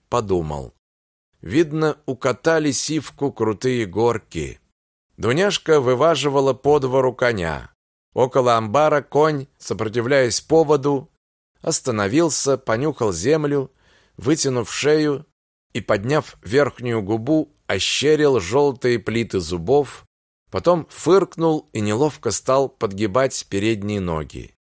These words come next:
Дуняшка потянула за повод, но конь, не слушаясь, стал ложиться. «Не давай ложиться!»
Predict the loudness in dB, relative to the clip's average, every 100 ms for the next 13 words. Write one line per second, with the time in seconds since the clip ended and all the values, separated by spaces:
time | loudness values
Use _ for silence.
0 | _ _ _ _ -6 -2 0 -2 -2 2
1 | 2 0 _ -6 -4 -2 -2 0 0 0
2 | -2 2 2 2 0 -4 -12 _ _ _
3 | -4 -4 2 2 2 -4 -6 -2 -2 -2
4 | -4 0 0 0 -4 -6 -6 0 0 2
5 | 0 -2 -4 -6 -6 -8 -10 -16 _ _
6 | _ -2 2 4 4 4 4 2 2 4
7 | 4 4 0 -2